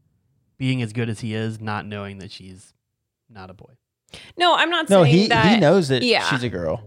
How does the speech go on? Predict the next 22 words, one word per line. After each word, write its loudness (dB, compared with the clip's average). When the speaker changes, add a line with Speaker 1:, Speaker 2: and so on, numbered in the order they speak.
Speaker 2:
I'm 0
not 0
saying -2
he -4
actually -4
thinks -10
she's -10
a -10
boy, -8
but -6
it's -6
almost -6
like -6
the -6
show -8
portrays -14
her -16
as -14
a -16
boy, -14
so -16
she's -18